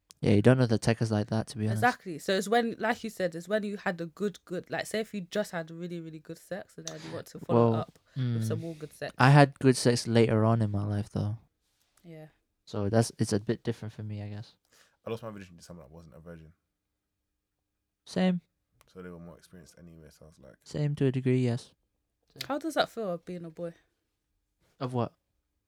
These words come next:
Speaker 1: The thing is, I,
Speaker 2: Isn't
Speaker 1: I
Speaker 2: it?
Speaker 1: don't, but sometimes I don't believe that we have, we have virginity, you know? We don't have a v-, we're not virgins to a degree, 'cause we don't, you know what I mean?
Speaker 2: No, I know what you mean, but you guys know what I mean. <laughs>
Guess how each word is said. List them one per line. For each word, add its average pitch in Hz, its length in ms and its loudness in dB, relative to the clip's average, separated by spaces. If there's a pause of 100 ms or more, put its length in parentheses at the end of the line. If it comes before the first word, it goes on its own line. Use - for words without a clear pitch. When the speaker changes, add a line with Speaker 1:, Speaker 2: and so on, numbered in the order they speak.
(640)
Speaker 1:
The 233 100 12
thing 311 140 8
is, 220 80 8
I, 233 100 10
Speaker 2:
Isn't 269 140 4
Speaker 1:
I 254 60 10
Speaker 2:
it? - 20 2
Speaker 1:
don't, 294 160 6
but 247 120 4
sometimes 254 380 4
I 208 60 6
don't 220 140 6
believe 208 240 4
that 190 120 4
we 180 100 2
have, 170 280 4
we 160 80 2
have 165 160 2
virginity, 156 400 0
you 110 160 -4
know? 110 180 -6 (1600)
We 151 100 2
don't 175 180 2
have 160 120 2
a 147 60 0
v-, 147 100 -12 (100)
we're 151 140 -2
not 160 160 -2
virgins 107 520 -6 (140)
to - 80 -12
a 123 40 -6
degree, 117 360 -6 (100)
'cause 139 120 -2
we 170 100 2
don't, 196 320 -2
you 147 180 -6
know 160 140 -4
what 165 40 0
I 165 40 0
mean? 170 240 -4 (160)
Speaker 2:
No, 202 80 -12
I 202 80 -6
know 247 180 0
what 175 140 0
you 190 60 -8
mean, 180 160 -6
but 143 160 -4
you 185 80 -6
guys 202 260 2
know 180 140 0
what 151 200 -2 (440)
I 381 140 8 (220)
mean. 220 200 -2
<laughs> - 40 -20